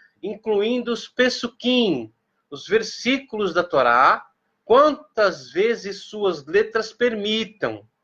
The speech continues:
Este método, né, é usado também para as kavanot, meditação, meditações. Por exemplo, né, os cabalistas,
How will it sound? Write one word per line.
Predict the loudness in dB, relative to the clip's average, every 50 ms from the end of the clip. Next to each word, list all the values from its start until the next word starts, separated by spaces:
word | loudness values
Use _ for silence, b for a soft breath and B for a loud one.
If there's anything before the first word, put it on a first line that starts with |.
| _ _ _ _ _ _ _ _ _ _ _
Este | 0 2 2 2 0 -2 -6 -8 -8
método, | -6 -2 0 0 2 2 0 -2 -6 -12 -12 -12 -14 -18 -18 _ _ _
né, | -8 -8 -8 -6 -2
é | -2 -2 -2 -2
usado | -4 -8 -6 -2 2 2 4 4 2 0 -6
também | -10 -10 -8 -4 -2 0 0 0 -2 -6 b b b b b b _
para | 2 2 4 2
as | 2 -2 -4
kavanot, | 0 2 2 2 2 2 2 2 4 4 4 2 2
meditação, | -2 -4 -4 -4 -2 -2 -2 -2 0 0 0 2 2 0 -2
meditações. | -6 -8 -10 -4 -2 -2 -2 0 0 0 0 0 -2 -6 -14 b b b b b b b b _
Por | -2 0 0
exemplo, | -2 0 2 2 4 4 2 0 -4 -6
né, | -4 -4
os | -6 -4
cabalistas, | -2 -2 0 2 2 0 0 -2 -4 -6 -8 -10 -16 -20 -20 -20 -20 _